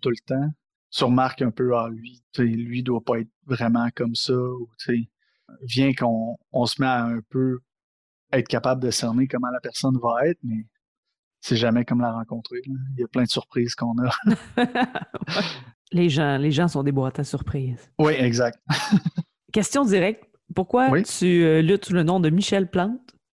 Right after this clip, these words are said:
Speaker 1: Ah, ça, <laughs> Michel Plante, ça, c'est, c'est un nom qui est arrivé de, euh, c'est né il y a quelques années. La première tournée que j'ai faite dans les Maritimes, euh,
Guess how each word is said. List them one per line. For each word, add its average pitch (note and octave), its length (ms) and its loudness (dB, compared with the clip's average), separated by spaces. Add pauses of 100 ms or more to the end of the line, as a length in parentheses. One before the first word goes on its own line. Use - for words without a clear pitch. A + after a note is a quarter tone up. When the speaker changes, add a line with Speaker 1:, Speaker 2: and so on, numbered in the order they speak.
(160)
Speaker 1:
Ah, D3 160 4
ça, - 160 0
<laughs> - 760 0
Michel D3 400 2
Plante, C#3 340 -2
ça, D3 180 0
c'est, A#2+ 480 0
c'est - 260 -4
un B2 180 4
nom C#3+ 260 2
qui - 220 -2
est A#2+ 120 -2
arrivé B2+ 540 2
de, A#2+ 300 0 (720)
euh, - 160 -12
c'est B2 340 2
né C3 280 2
il D3 200 0
y B2 80 0
a A#2 220 0 (540)
quelques D#3 460 2
années. C3 340 2 (380)
La B2+ 160 2
première D3+ 380 0
tournée C#3 280 0
que C#3 60 -6
j'ai C3 120 -2
faite - 200 -2
dans C3+ 60 -2
les B2 60 2
Maritimes, C3+ 600 -2
euh, B2 240 -4